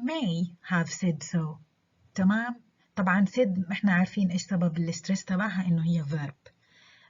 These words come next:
Another example، I do want to thank you. I do want to thank you. حكينا إحنا إنه in English when we use this، um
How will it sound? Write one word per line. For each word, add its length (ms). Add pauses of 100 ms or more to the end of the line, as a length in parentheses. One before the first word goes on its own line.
(100)
Another 460
example، 680 (100)
I 200
do 340
want 380
to 100
thank 460
you. 220 (300)
I 200
do 300
want 480
to 100
thank 420
you. 200 (420)
حكينا 400
إحنا 260
إنه 260
in 160
English 480
when 180
we 80
use 360
this، 420
um 580